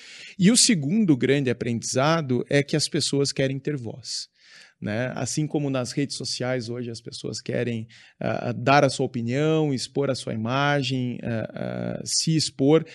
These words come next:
ah, num evento hoje as pessoas também querem ter voz, as pessoas querem interagir com os palestrantes.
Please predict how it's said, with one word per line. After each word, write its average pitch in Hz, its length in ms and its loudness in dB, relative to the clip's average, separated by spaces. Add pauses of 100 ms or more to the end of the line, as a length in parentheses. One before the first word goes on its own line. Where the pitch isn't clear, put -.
(280)
ah, 131 560 0
num 156 240 0
evento 143 480 0
hoje 135 240 0
as 135 120 -6
pessoas 139 420 -6
também 147 400 2
querem 131 340 0
ter 127 160 -2
voz, 120 440 -4
as 117 100 -10
pessoas 123 360 -6
querem 147 300 2
interagir 139 680 2
com 123 160 -10
os 113 140 -10
palestrantes. 120 800 -6